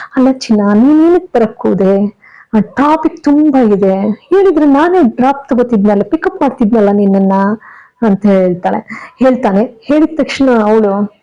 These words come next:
"ಬಹಳ ದಿನ ಆಯ್ತು ಬಿಡು ನೀವು ಡ್ರಾಪ್ ಪಿಕಪ್ ಮಾಡಿ ನನ್ನನ್ನ" ಅಂತ ಹೇಳಿ ಹೇಳ್ತಾಳೆ. ಹೇಳ್ತಿದ್ದಂಗೆ, "ತುಂಬಾ ದೂರ ಏನಿಲ್ಲ ಬಿಡು, ಹತ್ರದಲ್ಲೇ ಇದೆ ಡ್ರಾಪ್ ಮಾಡೋ ಅಂತ ಸಂದರ್ಭ"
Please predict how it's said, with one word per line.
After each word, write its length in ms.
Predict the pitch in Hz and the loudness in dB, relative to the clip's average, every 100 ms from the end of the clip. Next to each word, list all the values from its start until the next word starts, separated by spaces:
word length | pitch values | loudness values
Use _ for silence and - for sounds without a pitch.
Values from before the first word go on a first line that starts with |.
| - - _ 185 | -20 -20 _ -2
"ಬಹಳ 240 | 190 220 247 | 0 2 2
ದಿನ 140 | 240 233 226 | 2 2 2
ಆಯ್ತು 200 | 226 208 | 2 2
ಬಿಡು 180 | 208 220 | 2 2
ನೀವು 320 | 214 202 175 - _ _ _ - | 2 2 -2 -10 _ _ _ -4
ಡ್ರಾಪ್ 420 | 196 302 202 247 - | 0 0 -2 -4 -2
ಪಿಕಪ್ 360 | 427 202 - | -2 -4 -2
ಮಾಡಿ 240 | 208 196 190 | 0 2 0
ನನ್ನನ್ನ" 400 | 190 185 180 190 175 _ _ _ _ - | 0 0 0 -2 -4 _ _ _ _ -4
ಅಂತ 200 | 202 185 | -2 0
ಹೇಳಿ 640 | 170 196 190 180 214 - _ _ _ | 2 2 2 0 -4 -8 _ _ _
ಹೇಳ್ತಾಳೆ. 420 | 214 190 190 196 | -2 0 -2 -2
ಹೇಳ್ತಿದ್ದಂಗೆ, 560 | 196 202 202 190 196 202 - _ _ _ - | 0 0 -2 -2 -4 -4 -8 _ _ _ -4
"ತುಂಬಾ 340 | 285 311 262 | 0 2 2
ದೂರ 140 | 226 233 | 2 2
ಏನಿಲ್ಲ 400 | 233 214 202 196 | 2 4 2 2
ಬಿಡು, 260 | 180 190 | 0 -2
ಹತ್ರದಲ್ಲೇ 680 | 175 - - - 214 214 196 | -4 -4 -4 -2 0 2 2
ಇದೆ 500 | 180 175 160 - _ _ _ _ _ 208 | 0 -2 -4 -6 _ _ _ _ _ -6
ಡ್ರಾಪ್ 380 | 196 190 - 214 | -2 -4 -2 -2
ಮಾಡೋ 200 | 185 175 | 0 -2
ಅಂತ 200 | 170 165 | -2 -4
ಸಂದರ್ಭ" 560 | - 175 175 - 180 | -4 -2 -2 -4 -8